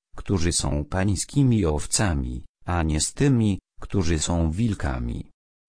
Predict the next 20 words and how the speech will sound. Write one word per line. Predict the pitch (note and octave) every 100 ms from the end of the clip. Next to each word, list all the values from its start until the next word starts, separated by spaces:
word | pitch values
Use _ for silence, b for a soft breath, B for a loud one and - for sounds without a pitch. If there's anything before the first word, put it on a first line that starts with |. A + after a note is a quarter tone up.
| -
Oprócz | G2+ - F2 -
tego | - E2 E2+ D#2+
Rebeka | E2+ G2+ C3+ D#2+ D2+ -
i | F#2+ -
owce | C#3+ - - B2
były | F2+ F2+ F2 F2+
napotkane | E2+ D#2+ - D#2 - A2+ B2+ C3 G#2
przy | - G#2+
studni, | G#2 - D#2 B1 C2+ C2 A1+ - - -
co | - F#2
reprezentuje | D#2+ - F2 D#2 E2+ D#2 B2 B2 F2+
pragnienie | - D#2+ D2+ F#2 G#2 G#2+ G2+ F#2
klasy | G#2+ C#3 C#3 - A#2+
maluczkiego | G#2+ G2 G#2 F#2+ - D#2 C#2+ D#2
statka | D2 - D3 D3+ - A2+
do | F#2 C3+
korzystania | D3+ C3+ A2 A2+ - C3+ A#2+ G2+ E2+
z | D2
wody | D#2+ C3 G#2 E2 D#2+
żywota. | E2 F#2 C#3+ G2+ D2